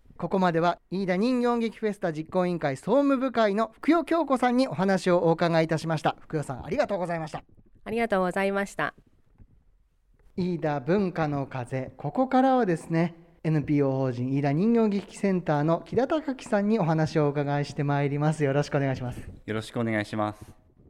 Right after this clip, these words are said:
Speaker 1: さあ、今私ですね、川本喜八郎人形美術館三階に来ているんですけれども、特別な展示が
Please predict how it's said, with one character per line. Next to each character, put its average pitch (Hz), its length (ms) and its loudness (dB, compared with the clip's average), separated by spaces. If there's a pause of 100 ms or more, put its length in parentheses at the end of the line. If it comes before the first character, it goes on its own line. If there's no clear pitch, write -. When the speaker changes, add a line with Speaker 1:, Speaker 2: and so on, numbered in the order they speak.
(300)
Speaker 1:
さ 269 220 2
あ、 - 160 -4
今 214 240 2
私 165 500 -4
で 143 140 -2
す - 100 -16
ね、 117 220 -8
川 165 180 2
本 143 160 -8
喜 - 80 -12
八 139 220 -8
郎 123 80 -6
人 180 240 -2
形 170 160 0
美 156 80 -4
術 151 200 -6
館 123 200 -6
三 220 340 0
階 202 180 2
に 190 140 -2
来 - 120 -16
て 185 120 4
い 143 240 0
る 180 160 2
ん 156 140 -2
で 131 120 -2
す - 160 -14
け 139 140 -4
れ 131 100 -4
ど 127 140 -8
も、 143 220 -4 (580)
特 240 180 -6
別 247 220 0
な 226 140 0
展 220 280 2
示 185 160 -2
が 180 220 0